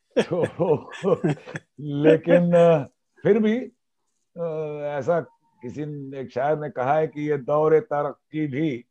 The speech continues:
आफत की निशानी है, ये दौरे तरक्की भी आफत की निशानी है, बच्चों पे बुढ़ापा है,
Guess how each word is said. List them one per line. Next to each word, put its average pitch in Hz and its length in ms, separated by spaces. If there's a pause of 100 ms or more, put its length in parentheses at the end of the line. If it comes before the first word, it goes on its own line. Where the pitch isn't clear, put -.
(120)
आफत 117 260
की 143 280
निशानी 104 480
है, 80 280 (1000)
ये 107 180
दौरे 127 400
तरक्की 139 640
भी 123 460 (300)
आफत 110 380 (100)
की 139 80
निशानी 123 540
है, 147 360 (400)
बच्चों 147 600
पे 180 160
बुढ़ापा 135 640
है, 131 360